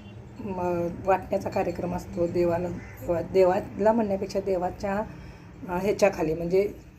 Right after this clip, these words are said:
जयंती असेल किंवा, अं, दुसरा कुठला सोहळा असेल, जसं की आपला गणपती उत्सव असतो त्या प्रकारे.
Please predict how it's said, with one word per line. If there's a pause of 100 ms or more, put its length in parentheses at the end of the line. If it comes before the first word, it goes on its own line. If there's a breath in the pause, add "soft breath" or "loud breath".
(180)
जयंती
असेल (280)
किंवा, (600 soft breath)
अं,
दुसरा
कुठला
सोहळा
असेल,
जसं
की
आपला
गणपती
उत्सव
असतो
त्या
प्रकारे.